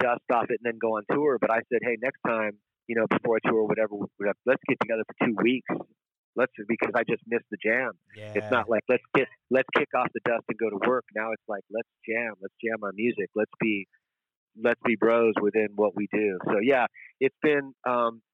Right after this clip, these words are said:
Speaker 1: it's been crazy, but it's been also very rewarding.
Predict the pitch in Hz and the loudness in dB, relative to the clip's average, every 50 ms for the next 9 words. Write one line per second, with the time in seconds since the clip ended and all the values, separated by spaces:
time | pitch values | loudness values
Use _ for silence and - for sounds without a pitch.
0 | _ _ _ _ _ _ _ _ _ - - 127 123 - - 139 127 - 147 131 | _ _ _ _ _ _ _ _ _ -4 -2 -2 -2 0 -2 -2 0 2 2 2
1 | 135 123 - 123 123 123 117 113 113 _ - 123 113 113 113 113 113 - - 120 | 2 2 0 0 0 0 0 0 0 _ -2 -2 0 0 0 0 0 0 0 0
2 | 113 107 104 104 - _ _ _ _ _ 104 101 113 131 135 131 127 113 110 107 | 0 0 -2 -4 -6 _ _ _ _ _ -6 -2 2 2 4 4 4 2 0 0
3 | 98 101 98 101 101 101 104 101 | 0 2 2 2 2 2 0 -2